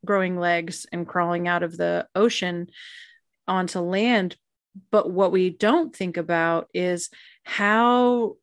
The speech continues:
how does people surviving acute appendicitis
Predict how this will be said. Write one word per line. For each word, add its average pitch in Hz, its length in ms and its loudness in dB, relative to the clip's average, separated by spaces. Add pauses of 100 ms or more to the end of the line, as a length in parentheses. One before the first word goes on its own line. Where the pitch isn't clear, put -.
(200)
how 247 500 2
does 226 720 0
people 240 340 -2
surviving 202 640 0
acute 196 360 -4
appendicitis 196 960 -2